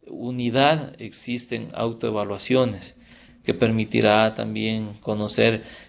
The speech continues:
el grado de conocimientos que usted ha ido alcanzando en la materia. También hay actividades recomendadas que lo que buscan es profundizar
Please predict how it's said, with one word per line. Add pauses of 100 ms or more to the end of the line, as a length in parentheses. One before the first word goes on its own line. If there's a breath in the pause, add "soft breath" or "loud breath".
el
grado
de
conocimientos
que
usted
ha
ido
alcanzando
en
la
materia. (760 loud breath)
También
hay
actividades
recomendadas (420 soft breath)
que
lo
que
buscan
es
profundizar